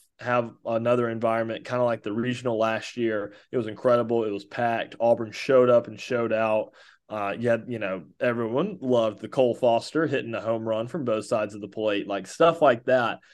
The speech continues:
All those kind of things really helped the program, and having packed out, uh, when you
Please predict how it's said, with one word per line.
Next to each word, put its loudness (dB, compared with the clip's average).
All 10
those 8
kind 2
of -4
things -2
really 6
helped -2
the -16
program, -6
and -6
having 0
packed -2
out, 4
uh, -2
when 0
you -8